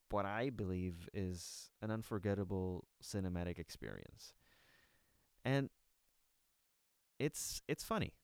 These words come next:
Here I am talking to all of you about these films and thinking that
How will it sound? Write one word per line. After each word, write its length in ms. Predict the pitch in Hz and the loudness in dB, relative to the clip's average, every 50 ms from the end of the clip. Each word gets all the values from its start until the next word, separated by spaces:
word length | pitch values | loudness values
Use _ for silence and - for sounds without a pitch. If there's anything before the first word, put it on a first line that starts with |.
| _ _ _ _ _ _ _ _ - | _ _ _ _ _ _ _ _ -6
Here 240 | - 117 156 180 190 | 2 4 6 8 8
I 80 | 202 196 | 8 6
am 340 | 190 170 160 151 147 147 - - | 6 6 6 4 4 2 -2 -2
talking 520 | - 175 170 165 - 185 180 170 151 - - - - | 2 2 2 2 2 -2 -2 -2 -4 -6 -10 -12 -6
to 200 | - 170 156 139 | 0 4 6 10
all 160 | 139 151 175 190 | 10 10 10 8
of 140 | 175 135 | 6 6
you 260 | 107 95 92 95 98 98 | 4 4 6 6 6 6
about 280 | 92 98 98 95 90 - | 6 6 6 4 4 4
these 220 | 104 92 85 - | 0 -2 -2 -2
films 680 | - - 92 87 85 85 87 90 90 92 - - - - - - | -2 0 2 2 4 2 2 0 -2 -4 -6 -8 -10 -10 -6 -2
and 280 | 107 98 95 98 - - - _ _ _ _ _ _ _ _ _ _ _ _ _ _ _ - - - - | 0 0 0 -2 -4 -8 -14 _ _ _ _ _ _ _ _ _ _ _ _ _ _ _ -20 -12 -2 4
thinking 420 | 180 233 294 - - 247 175 147 | 6 6 6 4 2 2 2 4
that 240 | 127 120 110 110 - | 6 8 6 6 6